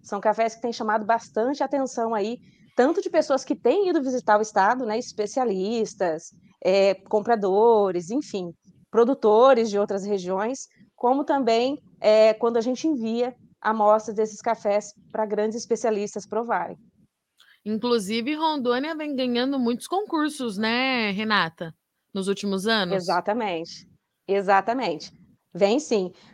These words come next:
Speaker 1: Rondônia começou a fazer um concurso estadual chamado Com Café em
Speaker 2: Uhum.
Speaker 1: dois mil e dezesseis, né, e é, e
Speaker 2: Tá.
Speaker 1: já é um concurso que, desde de que foi criado, ele,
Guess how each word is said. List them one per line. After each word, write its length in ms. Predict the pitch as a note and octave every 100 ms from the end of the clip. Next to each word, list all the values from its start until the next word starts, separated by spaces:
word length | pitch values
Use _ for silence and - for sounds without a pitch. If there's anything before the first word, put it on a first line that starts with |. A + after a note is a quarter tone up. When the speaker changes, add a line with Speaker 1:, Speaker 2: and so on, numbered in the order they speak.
| -
Speaker 1:
Rondônia 480 | A3+ A#3 B3 D#4+ E4+
começou 340 | D#4+ C#4 D4+
a 40 |
fazer 160 | D4 E4
um 140 | E4+
concurso 500 | D4 D4+ G3+ B3+ A#3+
estadual 580 | A#3 - F#3+ F#3 G3 A#3
chamado 320 | G#3 G3+ F#3+
Com 240 | F#3 G#3 B3
Café 460 | A3 F#3 G3+ A3+
em 60 | A#3
Speaker 2:
Uhum. 60 | A3
Speaker 1:
dois 220 | A3 A3
mil 140 | G#3
e 40 | E4+
dezesseis, 760 | G#3+ A3 B3 F#4 F3+ D#4 - - - _ _ _ -
né, 180 | F#3+ G#3+
e 140 | A3
é, 40 |
e 20 | A3+
Speaker 2:
Tá. 200 | E3+ -
Speaker 1:
já 180 | A#3+ A3
é 100 | C#4+
um 60 |
concurso 500 | F#4 A4 - C#4 B3+
que, 100 | -
desde 520 | G3+ G3 B3+ F#4+ E4 B3+
de 160 | A3+
que 120 | G#3
foi 180 | - A3
criado, 520 | G#3+ F#3+ F#3 B3+ C4
ele, 160 | G#3+ B3